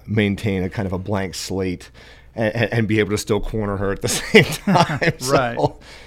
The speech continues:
Speaker 1: so.
Speaker 2: Um, s-, tell us, you, I know you and I have talked about it. I really enjoy watching boxing. I don't think I'd ever box, but, uh,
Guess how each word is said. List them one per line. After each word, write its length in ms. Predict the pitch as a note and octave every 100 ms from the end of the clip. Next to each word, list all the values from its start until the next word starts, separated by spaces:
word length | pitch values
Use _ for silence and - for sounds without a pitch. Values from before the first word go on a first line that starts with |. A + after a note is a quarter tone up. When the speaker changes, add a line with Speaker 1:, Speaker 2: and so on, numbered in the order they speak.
| - - -
Speaker 1:
so. 240 | - - F#2 F2 D#2+ -
Speaker 2:
Um, 500 | E3+ E3 D3+ D3+ C#3+ - -
s-, 180 | - - - - -
tell 220 | C4 C#4
us, 240 | F#3 C#3 -
you, 480 | F3 E3+ F3+ F3
I 200 | D3+ D#3+
know 580 | E3 D#3+ D#3+ D3+ D3 C3 - - - - - - - - - -
you 200 | - D3+
and 100 | D3+
I 160 | C3+ C3
have 220 | B2+ A#2
talked 300 | - A#2+ -
about 280 | A#2 A#2 A2+
it. 120 | A2+ - -
I 260 | - C3+ C#3
really 500 | C3 C3 B2 B2 A#2
enjoy 540 | A#2 A2+ B2 B2 A#2 A2 - -
watching 480 | A#2 C3 - C3+ B2
boxing. 760 | A2 G#2+ - C#3+ D#3+ A#3 G3 -
I 140 | A#2+
don't 220 | B2+ A#2+
think 180 | A#2+ B2
I'd 160 | B2 A#2
ever 180 | A#2+ A#2+
box, 800 | - B2+ A2 C#3+ - - - -
but, 400 | D3 C3+ B2+ -
uh, 480 | C3 C3 B2 B2 B2